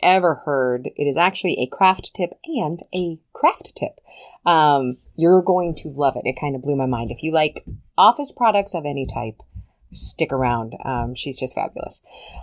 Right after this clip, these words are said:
Little update before we get into the interview around here. Um, the most exciting thing about my week has been that the first session of ninety Days to Done finished this week. And,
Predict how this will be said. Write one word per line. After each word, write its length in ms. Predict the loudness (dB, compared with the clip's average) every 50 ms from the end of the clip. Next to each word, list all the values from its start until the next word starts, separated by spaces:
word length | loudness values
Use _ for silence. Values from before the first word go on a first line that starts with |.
| -14 -6
Little 340 | -2 2 4 6 6 6 8
update 480 | 8 6 6 4 4 4 4 4 4 0
before 720 | -4 -6 -6 -8 -18 -20 -16 -8 0 2 4 6 6 6 6
we 160 | 4 2 2
get 160 | 2 2 2
into 280 | 2 2 0 -2 -2 -2
the 100 | -2 0
interview 400 | 0 0 0 2 2 4 4 4
around 380 | 4 4 4 4 2 2 0
here. 480 | -2 0 2 4 4 4 4 2 0 0
Um, 300 | 0 0 0 0 0 -2
the 80 | -4 -4
most 340 | -2 -2 -2 -2 -2 -2 -6
exciting 400 | -4 0 0 2 2 0 -2 -4
thing 120 | -6 -4
about 220 | 0 0 0 0
my 220 | 0 0 0 0 0
week 380 | 0 0 0 0 0 -2 -8 _ -20 -20 -20 -20 -20 _ -4
has 280 | 0 0 0 0 -2 -6 -2
been 520 | 0 2 2 2 2 2 0 0 -2 -2 -2
that 480 | -2 0 0 0 0 0 -2 -4 -6 -12
the 260 | -6 -4 -4 -4 -4 -2
first 320 | -2 0 0 0 -2 -4 0
session 600 | 0 0 0 -2 -6 -4 -4 -2 -2 -4 -4 -6 -10 -20 -20 _ _
of 380 | 0 4 4 4 4 2 0 -4
ninety 320 | -4 -2 -2 0 0 0
Days 240 | 2 2 2 2 0
to 120 | -4 -4 -2
Done 440 | 0 2 2 2 0 -2 -4 -4 _ _ _ _ _ _ _ 0
finished 520 | 2 4 4 4 2 0 -6 -8 -10 -12 _ _ -8
this 240 | -8 -8 -6 -4 -2
week. 380 | 0 0 0 0 -2 -8 -20 _ _ _ _ _ _ -20 _ _ _ _ _ 0
And, 500 | 2 4 4 6 4 4 4 2 -2 -4